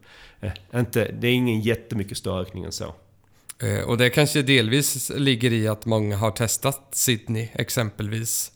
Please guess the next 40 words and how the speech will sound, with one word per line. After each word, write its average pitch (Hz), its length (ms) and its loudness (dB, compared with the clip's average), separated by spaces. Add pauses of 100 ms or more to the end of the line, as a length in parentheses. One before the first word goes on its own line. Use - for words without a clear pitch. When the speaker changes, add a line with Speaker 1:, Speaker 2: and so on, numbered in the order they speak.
Speaker 2:
eh, 113 280 -4
i 123 300 -2
interfacet. 110 960 -4 (160)
Eh, 107 380 -2
och 123 300 -2
att 113 180 -4
Bing 113 340 0
på 113 120 -2
det 127 140 0
sättet 113 280 -4
har 101 80 -8
fått - 160 -10
mycket 110 280 -2
uppmärksamhet, 113 760 -4
men 110 180 -2
att 107 160 -6
man 113 140 -2
ju 107 160 -2
faktiskt - 360 -6
inte 113 180 -4
valt 107 240 -4
att 110 140 -10
klicka 117 380 -4
sig 117 260 -2
in 123 240 0
till, 113 340 -8 (420)
eh, 117 260 -2
en 117 60 0
specifik 113 580 -2
sajt - 680 -4
efteråt. - 600 -6 (520)
Speaker 1:
Nej, 131 220 4
det 131 100 6
är 127 40 8
en 117 80 6
väldigt 120 220 4
bra 110 140 4
poäng, 92 340 0
eh, 90 200 -4
eh, 95 500 -6